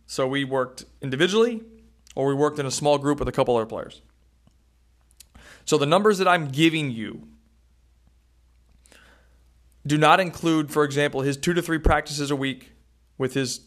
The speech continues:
club team on average, and, or the games. So it's just training with me in the group. So a little bit more insight into this.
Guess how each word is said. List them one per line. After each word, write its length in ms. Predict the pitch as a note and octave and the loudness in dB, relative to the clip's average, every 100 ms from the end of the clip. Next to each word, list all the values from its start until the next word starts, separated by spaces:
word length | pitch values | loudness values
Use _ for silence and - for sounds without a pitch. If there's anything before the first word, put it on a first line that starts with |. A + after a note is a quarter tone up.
| _ - | _ -12
club 240 | - C#3 B2+ | -2 -2 0
team 160 | B2+ | -4
on 80 | B2 | -2
average, 460 | G2+ G2+ G#2+ - - _ _ _ _ _ - | -2 -4 -8 -12 -20 _ _ _ _ _ -6
and, 800 | B2 B2+ B2 B2 B2 A#2+ A#2+ A2+ - _ _ _ - | 0 2 2 0 -2 -4 -4 -6 -8 _ _ _ 0
or 160 | E3+ | 2
the 60 | D3+ | 2
games. 400 | C3+ F#2+ - - _ | -2 -4 -14 -18 _
So 180 | - C3 | -2 -2
it's 140 | C3 | -2
just 400 | D3 C3+ - - - _ - | 0 0 -2 -12 -18 _ -10
training 300 | - D#3+ D#3 | -4 -2 -2
with 140 | C#3+ | -4
me 360 | D#3+ F3+ F#3 D#3+ | 0 0 0 -2
in 140 | D3 | -2
the 60 | C#3 | -2
group. 360 | C3+ A2 - _ _ _ _ _ _ _ _ _ _ _ _ _ | -4 -6 -12 _ _ _ _ _ _ _ _ _ _ _ _ _
So 200 | - D3 | -2 0
a 440 | B2+ - - - E3 | 0 -8 -20 -2 0
little 140 | F3+ | 0
bit 60 | F3 | 2
more 160 | E3 | 2
insight 400 | E3 D#3 D3 C#3+ | 2 0 0 0
into 160 | C3+ B2+ | -2 -4
this. 420 | A#2 G#2 - - | -4 -6 -8 -14